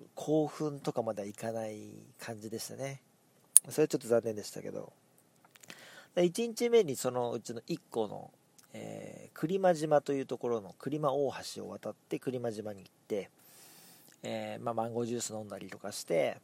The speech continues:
ちょっと展望台上がったりして、で、本島に戻っ-、本島っていうかその宮古島本島に戻ってきて、ちょっと、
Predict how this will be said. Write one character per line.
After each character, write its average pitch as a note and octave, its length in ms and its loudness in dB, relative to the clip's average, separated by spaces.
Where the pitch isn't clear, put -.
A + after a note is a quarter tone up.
ち - 80 -6
ょ - 40 0
っ - 20 -18
と - 60 -20
展 A2 180 -4
望 G#2 120 -4
台 G2+ 200 -4
上 G2+ 40 -6
が G2+ 80 -6
っ G2+ 40 -8
た G2 160 -12
り G2 120 -14
し - 120 -12
て、 C3 420 0
で、 A3+ 60 0
本 F3+ 220 0
島 A#2 180 0
に G2 80 -6
戻 F#2+ 280 -10
っ-、 - 20 -8
本 D3 160 -6
島 A2 100 -2
っ - 20 -4
て - 120 -10
い - 20 -12
う - 40 -14
か - 60 -14
そ - 120 -12
の F#2+ 60 -16
宮 C3 160 0
古 B2+ 140 0
島 A#2 180 -4
本 B2+ 220 -4
島 G2 180 -8
に F#2+ 60 -18
戻 G#2 220 -10
っ - 20 -8
て - 180 -20
き - 140 -12
て、 G3+ 340 -4
ち - 80 -8
ょ - 40 0
っ - 40 -4
と、 G2+ 200 -4